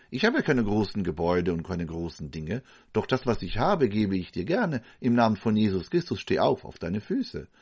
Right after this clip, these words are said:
Das, was ich habe. Er musste erst etwas haben, bevor er es geben konnte. Amen, oh my, oh my.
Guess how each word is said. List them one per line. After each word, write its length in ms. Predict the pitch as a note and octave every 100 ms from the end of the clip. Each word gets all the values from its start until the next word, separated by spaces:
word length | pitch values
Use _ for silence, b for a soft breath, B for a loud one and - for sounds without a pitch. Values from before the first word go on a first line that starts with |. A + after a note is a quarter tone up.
| b b
Das, 420 | - E3+ - - -
was 180 | F#2+ B2
ich 160 | A#2
habe. 380 | F3+ C4 F2+ C2+ - b b
Er 80 | A2+
musste 240 | F3+ G3 D3
erst 140 | D3
etwas 280 | C3 A#2+ G#2
haben, 420 | A#2 F3 A3 D#3+
bevor 260 | G#2+ - G2
er 60 | G#2+
es 100 | -
geben 280 | - A3
konnte. 300 | - E2 - - b b
Amen, 880 | - B2 C3 G#2+ F#2 A2 C#3+ D3 C#3+
oh 120 | A2
my, 340 | F2+ G2 A#2 A2
oh 40 |
my. 260 | E2+ E2